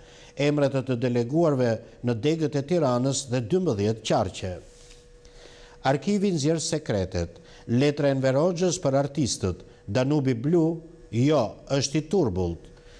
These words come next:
Çfarë shkruante diktatori mbi rolin e letërsisë dhe arteve? Rama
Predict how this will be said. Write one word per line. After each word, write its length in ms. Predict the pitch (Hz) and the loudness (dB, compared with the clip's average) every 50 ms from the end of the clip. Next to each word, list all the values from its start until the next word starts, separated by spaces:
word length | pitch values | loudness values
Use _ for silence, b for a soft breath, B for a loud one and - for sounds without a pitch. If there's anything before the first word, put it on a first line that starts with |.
| B B | B B
Çfarë 280 | B - 151 156 156 - | B 0 2 2 2 0
shkruante 460 | - - 208 208 190 175 156 143 147 135 | -2 0 2 2 2 2 2 0 0 0
diktatori 680 | 131 139 - - 143 139 139 165 156 147 135 131 120 113 107 B B B B | 0 -2 -2 -2 -2 0 2 2 2 4 4 4 2 0 -2 B B B B
mbi 140 | 139 139 139 135 | 0 2 2 4
rolin 320 | 139 160 180 175 160 135 131 | 4 2 2 2 2 2 2
e 40 | 127 123 | 2 2
letërsisë 560 | 127 123 127 123 110 - - 139 131 123 113 | 0 0 0 -2 -2 -2 0 0 0 0 0
dhe 80 | 139 151 | 0 2
arteve? 540 | 160 151 127 101 98 - 95 87 82 90 85 80 - - - - - - - - - - B B B B B B B B B B B B B B | 2 2 2 2 0 -2 -4 -2 -2 -4 -6 -6 -10 -18 -20 -20 -20 -20 -20 -20 -20 -20 B B B B B B B B B B B B B B
Rama 640 | - 113 117 127 135 139 147 156 170 185 190 190 185 | 0 2 4 4 6 6 4 4 4 2 2 2 0